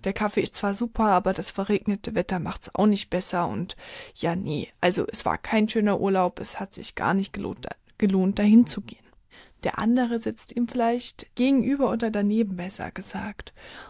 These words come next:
und denkt sich sowas wie: "Ich vertraue mir und meinen Fähigkeiten. Das nächste Projekt wird bestimmt wieder ein Erfolg." Oder: "Jeder Mensch gibt mir die Chance, von ihm zu lernen. Okay, vielleicht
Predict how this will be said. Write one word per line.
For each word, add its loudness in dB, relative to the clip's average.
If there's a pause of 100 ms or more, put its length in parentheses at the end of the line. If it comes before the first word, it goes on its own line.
(100)
und 2
denkt 0
sich -2
sowas -4
wie: -2 (320)
"Ich -10
vertraue 2
mir 4
und 4
meinen 4
Fähigkeiten. -4
Das -4
nächste -2
Projekt -4
wird -6
bestimmt -2
wieder -2
ein -6
Erfolg." -12
Oder: -6 (840)
"Jeder 2
Mensch -2
gibt -4
mir 4
die -2
Chance, -4
von -6
ihm -2
zu -4
lernen. 2
Okay, -2
vielleicht 0